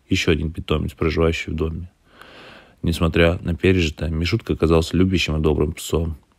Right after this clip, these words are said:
Его душа не отравлена злостью, а сердце открыто для каждого, кто дарит ему свое тепло. Хозяйка говорит, что просто счастлива иметь такого друга, как Беа.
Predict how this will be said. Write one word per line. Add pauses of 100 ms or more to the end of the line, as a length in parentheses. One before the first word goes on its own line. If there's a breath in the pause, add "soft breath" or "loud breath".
Его
душа (600)
не
отравлена
злостью, (220)
а
сердце
открыто
для
каждого,
кто
дарит
ему
свое
тепло. (640 loud breath)
Хозяйка
говорит, (140)
что
просто
счастлива
иметь
такого
друга, (120)
как
Беа.